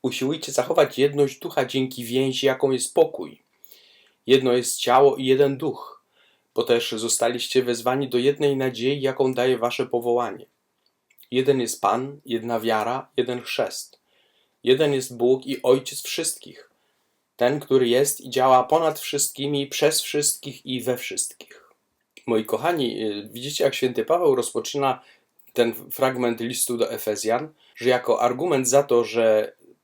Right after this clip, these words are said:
upomina chrześcijan i zachęca ich, ażeby w odpowiedni sposób postępowali, stoi to, że jest więźniem, więźniem w Panu.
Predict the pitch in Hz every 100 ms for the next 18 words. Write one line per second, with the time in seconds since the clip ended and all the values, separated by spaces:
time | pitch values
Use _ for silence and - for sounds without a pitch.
0 | _ - 127 127 127 208 139 113 - 110
1 | - - 95 98 _ _ _ _ 117 110
2 | 110 110 110 120 120 143 139 120 117 -
3 | - 120 117 110 - 113 123 120 110 117
4 | 123 113 110 - 107 110 127 135 - 139
5 | 127 117 110 135 - _ - 127 123 120
6 | 139 170 120 - 87 85 90 117 127 120
7 | 135 131 - 143 113 82